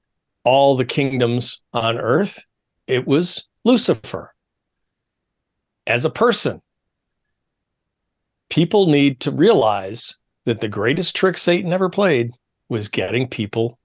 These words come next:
to think he doesn't exist. He does exist. It needs to be opposed at every opportunity.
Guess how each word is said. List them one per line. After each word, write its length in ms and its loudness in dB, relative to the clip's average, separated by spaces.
to 120 -4
think 320 -6
he 140 -6
doesn't 380 -4
exist. 640 0
He 160 -4
does 300 2
exist. 640 -8
It 80 -4
needs 340 -2
to 140 -2
be 320 2
opposed 920 0
at 280 2
every 400 2
opportunity. 920 2